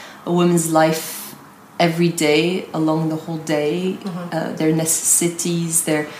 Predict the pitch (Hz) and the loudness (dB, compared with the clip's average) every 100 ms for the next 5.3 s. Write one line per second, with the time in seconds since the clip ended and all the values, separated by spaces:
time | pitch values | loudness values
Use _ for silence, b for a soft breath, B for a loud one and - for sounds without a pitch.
0 | B B 170 - 170 - 175 170 - 170 | B B -10 -6 -6 -6 -6 -4 0 0
1 | 170 - - - 175 - - - 170 160 | 0 -4 -6 -8 -10 -8 -10 -4 -4 -2
2 | 160 160 156 - B B B - 175 170 | -4 -2 -2 -2 B B B -12 -2 0
3 | 170 170 - 190 180 - - 180 180 175 | 0 -2 2 4 4 2 2 4 4 2
4 | 175 170 - 175 170 165 170 165 - 156 | 2 0 -2 0 0 0 -2 -2 -2 0
5 | 151 151 147 | 0 -2 -6